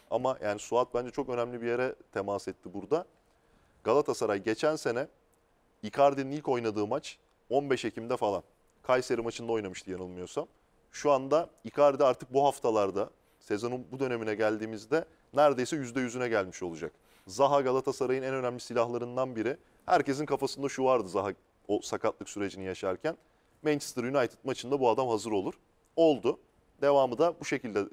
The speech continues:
sürecek gibi gözüküyor. Ama mesela geçen sene bu zamanlarda Galatasaray yavaş yavaş ideal on birini bulmaya başlamıştı. En son Raşit Say'ı monte etti Okan Hoca ilk on bire.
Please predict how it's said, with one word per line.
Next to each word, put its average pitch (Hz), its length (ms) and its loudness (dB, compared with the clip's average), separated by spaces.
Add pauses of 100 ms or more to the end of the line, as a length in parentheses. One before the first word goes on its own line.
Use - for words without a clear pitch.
(240)
sürecek 95 480 -8
gibi 90 160 -12
gözüküyor. 110 500 -6 (420)
Ama 190 300 4 (180)
mesela 120 260 0
geçen 139 360 2
sene 170 340 0 (400)
bu 143 120 -10
zamanlarda 147 580 2
Galatasaray 143 540 2
yavaş 143 300 2
yavaş 160 160 -4
ideal 135 300 2
on 123 200 0
birini 135 220 -4
bulmaya 120 320 -2
başlamıştı. 110 640 -2 (340)
En 151 160 4
son 131 260 -4
Raşit 127 240 -2
Say'ı 110 200 0
monte 127 300 -2
etti 139 180 -2
Okan 131 220 0
Hoca 127 180 -4
ilk 123 160 -4
on 127 200 -2
bire. 143 220 2